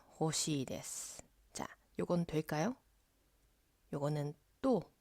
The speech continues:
안 되겠죠. 우리가 따이가 안 됐었던 것처럼. 그쵸? 호시는 안 돼요.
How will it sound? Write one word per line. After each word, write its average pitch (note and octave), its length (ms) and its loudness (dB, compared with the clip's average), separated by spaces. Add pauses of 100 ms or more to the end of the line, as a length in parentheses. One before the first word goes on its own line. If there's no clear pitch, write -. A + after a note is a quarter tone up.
안 E3 220 6
되겠죠. E3+ 640 2
우리가 D#3+ 200 2 (260)
따이가 B3 480 2
안 E3+ 100 8
됐었던 F3+ 380 2
것처럼. D3+ 340 -8 (320)
그쵸? G3+ 300 -6 (540)
호시는 F#3+ 540 2
안 D#3 240 2
돼요. D3 300 0